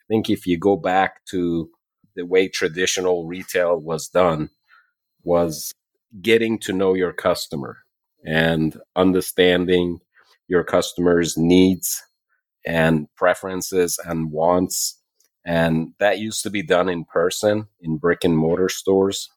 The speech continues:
It's still done that way. But of course, that kind of one-to-one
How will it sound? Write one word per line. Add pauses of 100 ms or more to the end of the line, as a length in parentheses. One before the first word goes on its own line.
It's
still
done
that
way. (400)
But
of
course,
that
kind
of (720)
one-to-one